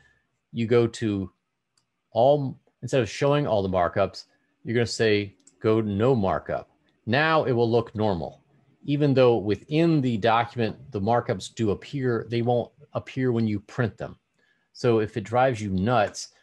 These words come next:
that when you go to print a document that somebody else has sent you that you've marked up, that's what's going on. Uh, Word is showing you the markups versus you can just turn that off. You can still track the changes to keep up with who has made what changes.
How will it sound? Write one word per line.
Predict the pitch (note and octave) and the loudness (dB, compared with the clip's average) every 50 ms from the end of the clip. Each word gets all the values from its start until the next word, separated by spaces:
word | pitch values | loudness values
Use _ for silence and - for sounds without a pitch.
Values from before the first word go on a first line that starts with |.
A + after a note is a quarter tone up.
| _ _ - | _ _ -10
that | A#2+ A2+ | -6 -4
when | A#2+ A2 | -4 -2
you | G2 | -2
go | F#2+ F2+ | -2 -2
to | F#2+ F2+ | -2 -4
print | - - - - C#3 C#3 A2+ | -6 -8 -6 -4 -4 -2 -2
a | G#2+ F#2 | -4 -4
document | E2 G#2 G2+ G#2 A2 - - A2 F#2 D#2 | -2 0 0 0 0 -2 -4 -6 -6 -6
that | F#2 G2 - - | -6 -8 -8 -10
somebody | - - C3+ A#2+ A2+ A2+ | -10 -8 -4 0 0 0
else | G#2+ - | 0 -2
has | - F#2+ - | -4 -8 -6
sent | - A#2+ A#2 A2+ - | -4 -6 -6 -4 -6
you | G#2+ F2 | -8 -10
that | F2 E2 | -8 -8
you've | F#2+ F#2 E2 F#2+ | -10 -10 -6 -2
marked | G2+ G#2+ A2 G#2 - - | 0 0 0 0 -2 0
up, | A#2+ G#2+ F#2 - - _ _ _ _ _ | 0 0 0 -2 -4 _ _ _ _ _
that's | - B2 B2 - - | -2 0 0 0 -2
what's | B2 G#2 - - | -4 -4 -4 -4
going | - A2+ G2 F#2 F#2 F#2+ | -2 -2 0 0 0 -2
on. | F#2+ F2+ D#2+ D#2 D#2 D#2 - _ _ _ _ _ _ _ _ _ _ _ _ _ _ _ - - | -2 -2 -4 -6 -10 -14 -16 _ _ _ _ _ _ _ _ _ _ _ _ _ _ _ -12 -8
Uh, | G#2+ G2 F#2 F#2+ | -8 -8 -6 -2
Word | A2+ A#2+ B2+ C3 B2+ A2+ | 0 2 4 4 4 2
is | G2 F2+ | 0 -2
showing | - - - - D3 C#3+ C#3+ D3 C#3+ C3+ B2 A2+ A2 G#2 G2 - _ _ _ | -4 -8 -6 -2 0 0 2 2 2 2 2 2 0 -2 -6 -10 _ _ _
you | - G#2+ A2 G#2+ | -8 -6 -4 -4
the | F2+ G2 F#2+ | -4 -4 -4
markups | F#2 F#2 F#2+ F#2+ F2+ E2+ - G2 F2 F2+ - - - - - _ _ _ _ _ _ _ _ B2 | -2 -2 0 0 -2 -2 -2 -2 -2 -2 -4 -8 -12 -14 -14 _ _ _ _ _ _ _ _ -8
versus | A2 G#2+ G2+ F#2 - G#2 G2 F#2+ F2+ - - _ _ _ _ _ _ _ _ _ _ _ _ _ | -4 -4 -4 -4 -4 -6 -6 -6 -8 -10 -14 _ _ _ _ _ _ _ _ _ _ _ _ _
you | - G#2+ | -12 -12
can | F#2 G#2 G2 | -8 -8 -10
just | F#2+ - - | -10 -10 -10
turn | - - A2+ G2+ F#2 | -6 -4 -4 -2 -2
that | E2+ E2 E2 | -4 -4 -4
off. | E2 E2 E2 - - | -4 -6 -6 -8 -10
You | - G2+ | -12 -14
can | G2 F2+ | -14 -14
still | - - B2+ G#2+ | -8 -4 -4 -4
track | G2+ - - G2+ G2 - | -4 -2 -2 -2 -2 -2
the | - | -6
changes | - - G#2+ F#2+ F#2 E2+ F2+ E2 | -8 -8 -6 -6 -6 -6 -8 -12
to | - | -14
keep | F2 - G#2+ G2 - | -12 -10 -12 -6 -4
up | G2 F#2+ F2 | -4 -4 -4
with | F#2 F#2 E2 - | -4 -8 -10 -10
who | - - A2+ G2+ | -8 -8 -8 -6
has | F#2 F2+ D#2 E2+ | -6 -8 -8 -8
made | F2+ F2+ F2+ F2+ E2+ | -8 -8 -8 -8 -8
what | E2+ E2+ E2+ - | -8 -8 -8 -8
changes. | - - F2 E2 D#2 D#2 - - - - | -10 -10 -10 -8 -10 -12 -14 -16 -18 -20